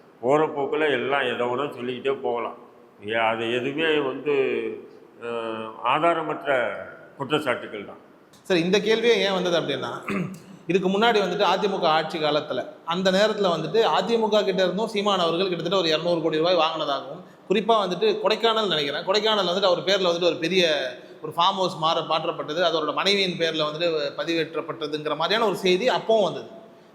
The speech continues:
Speaker 2: இப்பவும் டி எம் கே வந்துட்டு கொடுத்ததாக ஒரு செய்தி ஒண்ணு வந்துட்டு இருக்கு. எப்பவுமே அவர் மேல வந்துட்டு ஒரு பணம் சார்ந்த ஒரு குற்றச்சாட்டு இருந்துகிட்டே இருக்கு இல்லையா? வாங்காமையா சொல்லுவாங்க?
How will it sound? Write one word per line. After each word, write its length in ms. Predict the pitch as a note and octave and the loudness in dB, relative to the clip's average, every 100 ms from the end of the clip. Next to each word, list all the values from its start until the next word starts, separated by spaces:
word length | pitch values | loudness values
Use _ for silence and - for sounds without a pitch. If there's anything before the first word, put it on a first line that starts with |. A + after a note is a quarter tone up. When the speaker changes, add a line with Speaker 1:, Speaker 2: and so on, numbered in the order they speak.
| - | -6
Speaker 2:
இப்பவும் 460 | A3 - C4+ C#4+ A3 | -4 2 2 2 2
டி 80 | |
எம் 160 | A3+ G#3+ | 0 2
கே 300 | G3 F3+ F3 | 2 2 2
வந்துட்டு 320 | D#3+ E3 F3+ | 0 -4 -2
கொடுத்ததாக 480 | F3 D#3+ E3 E3 F#3+ | -2 0 2 2 2
ஒரு 120 | E3+ | -2
செய்தி 200 | F3 F3 | 0 0
ஒண்ணு 120 | E3 | 0
வந்துட்டு 200 | C#3+ C#3 | -2 -6
இருக்கு. 180 | C#3 F3+ | -2 0
எப்பவுமே 320 | G3+ D4 C#4+ | 2 2 2
அவர் 240 | C#4+ A3 G#3+ | 4 2 2
மேல 220 | G#3 A3 | 2 2
வந்துட்டு 300 | G3 F#3 G#3+ | 0 0 0
ஒரு 140 | F#3 D#3+ D#3 D3+ D3 - | 2 0 -2 -2 -6 -4
பணம் 280 | F#3 G#3+ B3 | 0 0 -2
சார்ந்த 360 | - A3 A#3 A#3+ | 2 2 2 -2
ஒரு 100 | F3+ | -2
குற்றச்சாட்டு 460 | F#3 G3+ G3 F#3 | -2 2 2 0
இருந்துகிட்டே 340 | E3+ F3+ F3 F3+ | -2 -2 0 0
இருக்கு 200 | C#3 B2 | 0 -4
இல்லையா? 180 | D#3 C#3+ - - - | -4 -6 -10 -20 -2
வாங்காமையா 560 | E3 B3 C#4 D4 C#4+ B3 | 0 2 2 2 2 0
சொல்லுவாங்க? 420 | G3 F#3+ F3+ | 0 0 0